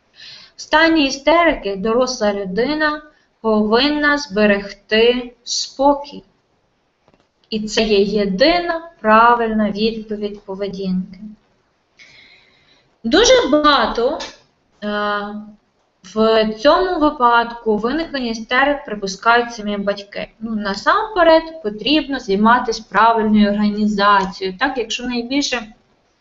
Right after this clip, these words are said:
істерик є рано, перед тим, як ви виходите з дому, вам потрібно вставати раніше.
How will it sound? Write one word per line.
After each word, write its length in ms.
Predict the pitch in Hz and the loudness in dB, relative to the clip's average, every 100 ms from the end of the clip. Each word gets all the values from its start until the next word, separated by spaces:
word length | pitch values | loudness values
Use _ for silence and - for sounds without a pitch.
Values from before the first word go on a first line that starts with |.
| _ - - | _ -16 -12
істерик 500 | 226 220 247 247 247 | -8 -2 0 0 0
є 220 | 214 214 | 2 4
рано, 480 | 208 220 269 320 320 - - - - | 6 4 4 2 -2 -6 -12 -10 -4
перед 260 | 226 226 | -2 0
тим, 160 | 277 247 | 0 -2
як 160 | 220 | -2
ви 80 | 226 | -2
виходите 580 | 214 214 214 208 208 196 | 0 0 0 0 0 -4
з 100 | 208 | -4
дому, 340 | 247 311 320 190 | -2 0 -2 -4
вам 480 | 190 247 294 311 - | 0 4 4 2 -2
потрібно 520 | 220 208 226 233 226 | -6 -4 -4 -2 -4
вставати 520 | 220 - 196 208 208 | -6 -2 0 0 0
раніше. 500 | 208 196 180 180 - | -2 -2 -4 -4 -10